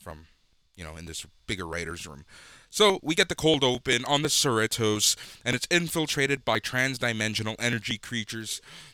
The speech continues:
Uh, the being meets its match in Mariner, who attempts to stuff it in a tube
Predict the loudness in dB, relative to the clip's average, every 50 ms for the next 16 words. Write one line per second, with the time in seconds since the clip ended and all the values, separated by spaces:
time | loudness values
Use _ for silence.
0 | _ -10 -8 -8 -8 -4 -2 0 0 0 -2 -8 -10 -10 -10 -10 -10 -6 -2 -2
1 | -2 0 -2 -4 -6 -6 -6 -4 -2 -2 0 0 0 0 -2 -2 -4 -6 -6 -6
2 | -6 -6 -6 -8 -8 -8 -8 -6 -4 -4 -4 -4 -6 -8 -8 -8 -8 -8 -8 -8
3 | -10 -8 -6 -6 -8 -8